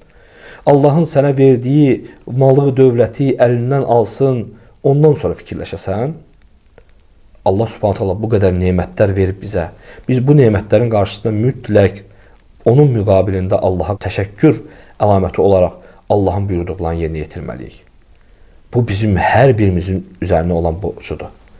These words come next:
Peyğəmbər sallallahu əleyhi və səlləm hədisində buyurur ki, Allahın qulları üzərində olan haqqı, qullarının ona ibadət etməsi, ona heç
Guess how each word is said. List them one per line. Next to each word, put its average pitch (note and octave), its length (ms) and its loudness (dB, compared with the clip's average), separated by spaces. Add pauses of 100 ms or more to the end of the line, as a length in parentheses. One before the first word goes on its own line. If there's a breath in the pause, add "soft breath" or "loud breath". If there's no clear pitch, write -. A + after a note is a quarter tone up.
Peyğəmbər A2 440 2
sallallahu G#2+ 320 2
əleyhi G2+ 80 -6
və - 40 -6
səlləm B2+ 200 -2
hədisində G#2 400 0 (560 loud breath)
buyurur A2+ 280 4
ki, B2+ 260 0 (720 loud breath)
Allahın A2+ 560 2
qulları B2 440 2
üzərində A2+ 320 0
olan A2 240 2
haqqı, A#2 460 0 (720 soft breath)
qullarının C3 600 4
ona C3 200 2
ibadət B2 400 2
etməsi, C3+ 640 0 (420 loud breath)
ona C#3+ 160 4
heç F3+ 300 0